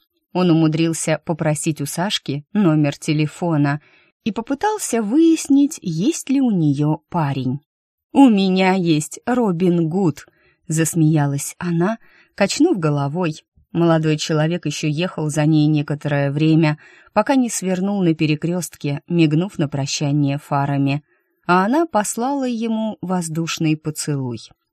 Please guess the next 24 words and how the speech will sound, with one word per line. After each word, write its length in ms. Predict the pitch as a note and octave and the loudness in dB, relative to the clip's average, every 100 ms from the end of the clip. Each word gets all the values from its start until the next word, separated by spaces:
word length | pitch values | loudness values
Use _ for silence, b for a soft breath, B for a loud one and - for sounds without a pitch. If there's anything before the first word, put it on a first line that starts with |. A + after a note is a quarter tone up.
| _ _ _ | _ _ _
И 100 | E3+ | -2
только 300 | E3+ D#3 D#3 | 0 -2 -2
потом 420 | D#3 D#3 - A3 | -4 -4 -2 -4
сообразила, 920 | D#3 D3+ C3+ C#3+ D3 D3 G#3+ E3+ C3+ b b b | -2 -2 -2 -2 -2 -2 -4 -2 -2 b b b
как 160 | - A3 | -6 -6
странно 640 | - C4+ C#4 D#4+ D4+ D4+ - | -6 -4 0 2 4 2 -2
это 260 | B3 B3+ | -8 -8
прозвучало. 920 | A#3 A3+ A3 G#3+ G#3+ - D#3 C3+ C3+ D3 b b b | -8 -8 -6 -8 -8 -4 -2 0 -2 -4 b b b
Интересно, 840 | G3 F#3 E3 D#3+ C#3+ - D3+ C3+ D3+ | 0 0 0 -2 -2 -4 -6 -6 -8
что 260 | - - D#3+ | -10 -2 0
он 160 | E3 | 0
подумал, 680 | D#3+ D3+ D3+ D3 D3 C3+ D3+ _ - | -2 -2 0 2 2 0 -6 _ -20
кто 320 | - C4+ E4+ | -8 -6 -6
такой 500 | - F3 - C4 A#3 | -4 -6 -4 -4 -2
Робин 420 | G3 F3 D#3 D#3 | -2 0 0 0
Гуд, 280 | D#3+ F#3+ - b b b | 0 -4 -6 b b b
или, 180 | E3+ D3 | 0 4
может 360 | C#3+ C#3 C#3+ C#3 | 4 2 -2 -6
быть, 300 | C#3+ C#3 - | -6 -8 -12
что 440 | - - - B2+ D3+ | -14 -12 -6 -6 -4
такое? 640 | F#3 F3 - D#3+ D#3+ E3+ - _ | -6 -6 -2 0 0 -2 -6 _
Сашка 560 | - - F4+ G4 - D#4+ | -14 -8 -6 -6 0 0
очень 500 | - C#4+ - C4 A#3 | 0 -4 -2 -2 0
надеялась, 840 | E3+ D#3+ G#3 C#4+ G3 C#3+ C#3 - | 2 0 0 0 0 -2 -4 -10